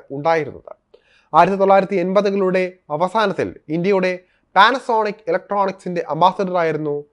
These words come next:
ആ, അദ്ദേഹം. അതുപോലെ തന്നെ ബംഗാൾ മീഡിയ പ്രൈവറ്റ് ലിമിറ്റഡിന്റെ യൂണിറ്റായ ചാനൽ ടെന്നിന്റെ മുഖവും അദ്ദേഹം തന്നെയായിരുന്നു.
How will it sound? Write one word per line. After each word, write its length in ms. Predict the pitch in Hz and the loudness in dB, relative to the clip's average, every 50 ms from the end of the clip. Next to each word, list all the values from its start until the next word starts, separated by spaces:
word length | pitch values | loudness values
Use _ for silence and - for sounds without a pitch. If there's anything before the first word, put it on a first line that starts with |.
| _ _ _ _ _ _ _ _ - | _ _ _ _ _ _ _ _ -6
ആ, 40 | 143 143 | -4 -2
അദ്ദേഹം. 500 | - - 143 147 156 156 156 175 214 202 | -2 -2 0 0 0 0 0 -4 -8 -6
അതുപോലെ 340 | 156 160 165 175 180 180 175 | -4 -2 0 0 0 -2 -2
തന്നെ 100 | 180 175 | -4 -4
ബംഗാൾ 320 | 170 160 156 165 196 214 | -2 -2 2 4 4 4
മീഡിയ 300 | 226 214 202 196 190 202 | 4 4 2 2 2 2
പ്രൈവറ്റ് 340 | 196 190 190 180 180 180 - | 2 2 0 0 0 -2 -4
ലിമിറ്റഡിന്റെ 600 | 180 165 170 160 180 170 170 170 165 160 156 147 - - | -6 -6 -6 -4 -4 -6 -6 -4 -6 -6 -6 -8 -10 -16
യൂണിറ്റായ 680 | 143 147 156 170 185 185 180 185 175 165 160 160 160 156 156 _ _ _ _ _ _ _ - | -12 -8 -6 -6 -6 -4 -2 0 0 2 2 0 0 -2 -6 _ _ _ _ _ _ _ 0
ചാനൽ 280 | 180 185 196 214 220 | 2 2 4 2 0
ടെന്നിന്റെ 380 | 196 196 185 190 185 185 175 175 | -2 -2 -4 -4 -4 -4 -4 -4
മുഖവും 640 | 175 170 156 156 - 226 208 196 165 120 - - | -4 -4 -6 -2 -2 -2 0 0 -2 -4 -4 -8
അദ്ദേഹം 340 | 127 139 151 165 165 190 180 - | -4 -2 -2 -2 -2 -4 -6 -6
തന്നെയായിരുന്നു. 480 | 165 143 127 117 98 92 92 101 - | -6 -6 -6 -6 -6 -8 -10 -12 -16